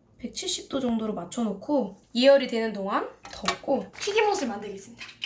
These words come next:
튀김가루 오백 그램에 칠백오십 밀리가 가장 좋다고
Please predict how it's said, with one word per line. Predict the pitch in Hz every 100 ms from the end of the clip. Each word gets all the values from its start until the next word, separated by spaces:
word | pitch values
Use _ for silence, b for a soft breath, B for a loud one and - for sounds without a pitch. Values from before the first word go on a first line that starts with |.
| - -
튀김가루 | 403 392 349 330 269 233
오백 | 285 277
그램에 | 262 233 220 226
칠백오십 | - 427 392 226 226 233
밀리가 | 208 190
가장 | 202 208 202
좋다고 | 220 - 214 196 220